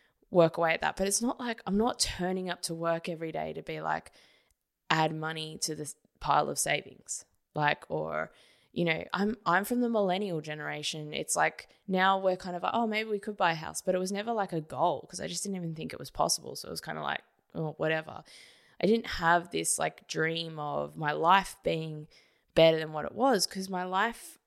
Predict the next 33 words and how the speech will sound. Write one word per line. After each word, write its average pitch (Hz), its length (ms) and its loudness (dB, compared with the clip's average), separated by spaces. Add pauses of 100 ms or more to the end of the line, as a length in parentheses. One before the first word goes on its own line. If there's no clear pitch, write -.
was 175 260 8
already 180 420 2
pretty 170 260 -10
good, 170 480 4
and 175 140 -6
the 175 80 -6
things 196 400 0
that 196 160 0
would 175 240 -4 (520)
make 175 240 2
it - 180 -6 (120)
maybe 170 340 -2
more 160 180 -6
secure 165 600 4
or 160 100 -4
seem 156 540 -4
better 190 460 6
were 170 80 0
just 170 220 -2
things 170 220 -6
that 165 120 -8
seemed 170 220 -4
so 165 220 0
far 156 280 -2
out 160 200 -4
of 170 100 -18
reach. - 340 -2
So, 165 320 0
like, 160 340 -6 (520)
renting 220 340 4
a 190 40 -4
place 170 720 0
and 170 640 -2